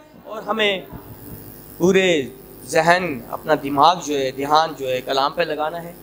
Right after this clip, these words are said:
और खुदा ने कहा है कि इब्लीस को मौका ना दो। हालेलुया। तो हमने पूरा ध्यान जो है, कलाम पे लगाना है।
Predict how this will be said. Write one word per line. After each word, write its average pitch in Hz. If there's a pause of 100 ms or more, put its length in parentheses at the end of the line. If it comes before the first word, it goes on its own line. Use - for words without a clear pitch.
(600)
और 139
खुदा 156
ने 180
कहा 185
है 190
कि 190
इब्लीस 190
को 190
मौका 160
ना 156
दो। 127
हालेलुया। 208
तो 220
हमने 262
पूरा 285
ध्यान 208
जो 220
है, 220
कलाम 165
पे 160
लगाना 131
है। -